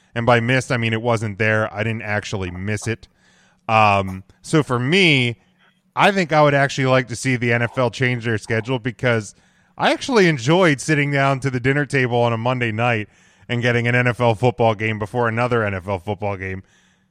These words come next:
Not that the, the later game ever really got started anyway, but that's, that's a whole nother point in and of itself.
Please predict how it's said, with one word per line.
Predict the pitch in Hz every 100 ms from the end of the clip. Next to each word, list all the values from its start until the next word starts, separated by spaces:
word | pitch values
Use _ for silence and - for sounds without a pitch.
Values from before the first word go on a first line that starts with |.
| _
Not | - 117 113
that | 113 92
the, | 107 92
the | 107
later | 107 117 113
game | 98 107 104 98 85 - _ _ _ _ _ _ _ _ 73
ever | - 120 113
really | 110 123 117
got | 107 104
started | - 131 113 104
anyway, | 113 113 98 95
but | 90 95
that's, | 117 107 - - _ _ _
that's | - 180 165
a |
whole | 151 151
nother | 143 127
point | 117 139 131 127
in |
and | 123 120
of | 98
itself. | 95 - 156 101